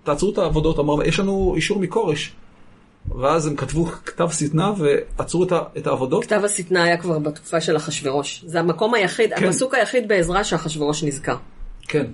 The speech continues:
Speaker 1: אבל הם ג-, לפני זה גם כתבו, אמרו, "תעצרו את הכל", ו-, ו-, ומסופר שהם שלחו העתק איגרת לב-, לפרס, ואתם יודעים, פרס, אה,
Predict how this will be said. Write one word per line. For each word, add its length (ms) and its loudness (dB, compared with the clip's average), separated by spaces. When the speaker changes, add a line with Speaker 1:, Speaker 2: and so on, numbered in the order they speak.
Speaker 1:
אבל 200 0
הם 100 0
ג-, 60 0
לפני 360 0
זה 60 4
גם 140 0
כתבו, 220 2
אמרו, 140 2
"תעצרו 320 2
את 60 0
הכל", 240 0
ו-, 60 -4
ו-, 60 -2
ומסופר 540 -2
שהם 220 0
שלחו 460 0
העתק 260 -2
איגרת 360 0
לב-, 200 -2
לפרס, 720 2
ואתם 120 -4
יודעים, 180 -2
פרס, 520 -2
אה, 100 2